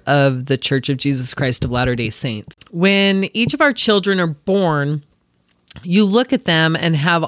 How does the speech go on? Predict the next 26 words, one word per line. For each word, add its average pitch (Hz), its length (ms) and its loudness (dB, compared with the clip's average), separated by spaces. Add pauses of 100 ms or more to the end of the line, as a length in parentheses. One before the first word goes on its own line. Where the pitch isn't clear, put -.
all 196 400 4
these 240 240 2
wonderful 214 420 2
images 156 680 -2 (140)
of 139 140 -2
what 151 320 0
their 185 180 2
life 147 300 -2
will 175 100 -6
be 190 160 -4
like. 143 420 -8 (640)
For - 240 0
young 202 420 2
men 165 480 0 (440)
in 175 100 4
the 170 80 4
Church 151 300 -2
of 185 80 -8
Jesus 190 360 -4
Christ 147 300 -2
of 170 80 -6
Latter-day 156 400 0
Saints, 131 640 -4 (1040)
in 175 200 2
that 190 240 0
culture, 143 760 -2